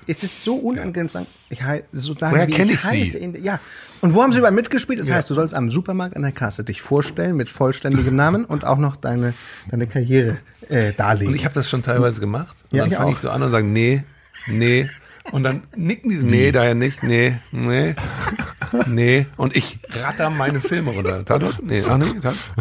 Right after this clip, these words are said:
Speaker 2: Til Schweiger? Ja, Til Schweiger sagt mir was.
Speaker 3: Oh Gott. Aber könnt ihr euch, also das sind ja die überraschenden, äh, Alltagsvorstellungen, aber so auch, wenn ihr irgendwo hinkommt, also dieses so
Speaker 2: In der Kita haben wir das Neues mit so einem Wollknäuel,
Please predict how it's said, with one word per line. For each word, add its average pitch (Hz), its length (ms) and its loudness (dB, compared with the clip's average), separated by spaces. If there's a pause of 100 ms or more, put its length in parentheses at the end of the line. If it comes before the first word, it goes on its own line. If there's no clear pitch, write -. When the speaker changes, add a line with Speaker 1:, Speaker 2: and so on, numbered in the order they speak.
(400)
Speaker 2:
Til 147 160 -2
Schweiger? 156 320 0
Ja, 151 180 4
Til 123 180 2
Schweiger 190 280 4
sagt 135 200 2
mir 107 140 2
was. 95 140 0 (720)
Speaker 3:
Oh - 120 -4
Gott. - 160 -2 (600)
Aber 107 220 2
könnt 123 220 2
ihr - 80 -2
euch, 107 200 -2
also 98 120 4
das 95 140 -2
sind 113 220 -2
ja 98 60 4
die 95 220 2
überraschenden, 107 1040 0 (760)
äh, 101 340 -2 (640)
Alltagsvorstellungen, 95 840 2
aber 87 220 2
so 87 180 2
auch, - 300 -2 (100)
wenn 90 200 2
ihr 107 60 2
irgendwo 90 300 2
hinkommt, 120 440 2
also 85 200 0
dieses 82 300 -2
so 82 280 2 (200)
Speaker 2:
In 104 60 0
der 98 100 2
Kita 85 480 0
haben 87 100 -4
wir 85 80 0
das 78 140 -4
Neues 80 240 -2
mit 92 140 0
so 90 80 -2
einem 85 200 -2 (460)
Wollknäuel, 104 720 0